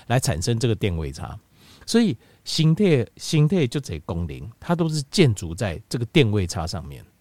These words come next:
那这个电位差必须要平衡。那如果，比如说，咱现在你的这个造成电位差的电解质的摄取量不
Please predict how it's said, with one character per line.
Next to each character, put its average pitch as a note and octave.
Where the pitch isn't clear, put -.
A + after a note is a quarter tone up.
那 A3+
这 B3
个 A3
电 F#3
位 E3
差 C#3+
必 D#3+
须 -
要 C3
平 E2+
衡。 -
那 A3+
如 D#3+
果， -
比 F3+
如 D3
说， D3+
咱 C#3+
现 E3
在 C3+
你 B2+
的 D#2
这 D#2+
个 D#2
造 E3+
成 A2+
电 C3
位 A#2
差 G#2
的 G2+
电 A#2+
解 D2+
质 -
的 F#2+
摄 D#3
取 -
量 F#2
不 C3+